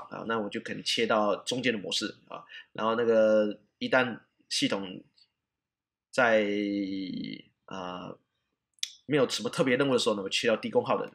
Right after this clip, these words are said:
系统啊。好，那所以你可以看到一件事，就是说处理器本身它有高、中、低不同的档次，可是呢，这个排程还是要靠什么？还是要靠软体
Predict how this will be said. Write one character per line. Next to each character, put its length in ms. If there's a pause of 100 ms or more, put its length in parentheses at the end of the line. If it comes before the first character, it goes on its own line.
(140)
系 180
统 200
啊。 180 (340)
好， 360
那 100
所 140
以 20
你 60
可 60
以 40
看 100
到 60
一 60
件 120
事， 140
就 40
是 40
说 220 (160)
处 160
理 80
器 100
本 180
身 300 (380)
它 160
有 120 (120)
高、 260
中、 240
低 100
不 160
同 160
的 100
档 260
次， 340 (220)
可 100
是 120
呢， 240 (500)
这 100
个 60
排 200
程 160
还 140
是 80
要 60
靠 120
什 120
么？ 160 (200)
还 80
是 60
要 60
靠 120
软 200
体 160